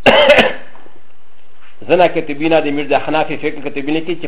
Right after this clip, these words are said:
په اول دوه رکعته شي فرض ده. على التعیین. ظاهره شي دا مسله ده. او تحقیق دا ده کنه چې نه، لا على التعیین کنه. دا تعیین نشته چې په کومه دوه رکعته شي، دا خو قرات فرض ده.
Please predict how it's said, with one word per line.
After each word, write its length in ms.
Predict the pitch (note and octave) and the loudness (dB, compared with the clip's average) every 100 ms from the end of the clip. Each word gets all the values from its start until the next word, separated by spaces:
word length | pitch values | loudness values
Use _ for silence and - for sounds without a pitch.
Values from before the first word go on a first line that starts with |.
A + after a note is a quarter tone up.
| - | 2
په 60 | |
اول 200 | C3 D#3 | 6 6
دوه 120 | D3 B2+ | 6 0
رکعته 320 | A2+ A2 - | 0 -4 -4
شي 120 | A2+ | -6
فرض 280 | A2+ G#2 G2 | -4 -2 -2
ده. 100 | G2 - - - - - | -6 -6 -6 -8 -8 -6
على 180 | G2+ A#2 | -2 -2
التعیین. 440 | - A#2+ C3+ C#3 - - - - - - - - - - - - - - - - - - - - - - | 0 0 0 -2 -4 -6 -6 -6 -6 -6 -6 -6 -6 -6 -6 -6 -6 -6 -6 -6 -6 -6 -6 -6 -6 -2
ظاهره 400 | A#2 C3+ D3 D#3 | -2 4 4 4
شي 60 | |
دا 140 | C#3 B2+ | 2 2
مسله 360 | B2 - A2 | 2 0 0
ده. 140 | G#2 G#2 - - - - - - - - - - - - - - - - - - - | 0 -2 -6 -6 -6 -6 -6 -6 -6 -6 -6 -6 -6 -6 -6 -6 -6 -6 -6 -6 0
او 140 | A#2 | 0
تحقیق 400 | B2 A#2+ - G#3+ | 0 -2 -2 2
دا 160 | E3+ E3+ | 6 6
ده 100 | D#3+ | 6
کنه 220 | D#3+ F3+ | 4 0
چې 140 | E3 | 0
نه، 300 | D3+ E3 D#3 - - - - | 0 2 2 -2 -6 -6 2
لا 140 | D#3 | 6
على 200 | F3 D#3+ | 6 6
التعیین 340 | D3+ B2+ C3 C#3 | 2 0 0 0
کنه. 200 | A#3 G3+ - - - - - - - - - | 0 0 -4 -6 -6 -6 -6 -6 -8 -8 -2
دا 140 | B2+ E3+ | 4 4
تعیین 320 | E3+ E3 F3 | 4 2 2
نشته 240 | F3 D#3+ D3+ | 0 0 0
چې 60 | C#3+ | -4
په 60 | |
کومه 260 | C3 F#3 F3+ | -4 -2 -2
دوه 160 | B2+ C#3 | 2 0
رکعته 360 | C3 B2+ B2 | 2 -2 -4
شي، 120 | A#2 | -4
دا 200 | B2+ D3 | 2 2
خو 100 | D3 | 2
قرات 360 | C3 A#2+ C3+ A#2+ | 0 2 2 2
فرض 260 | C3 A2+ G#2 | 0 0 -2
ده. 280 | G2+ - | -4 -4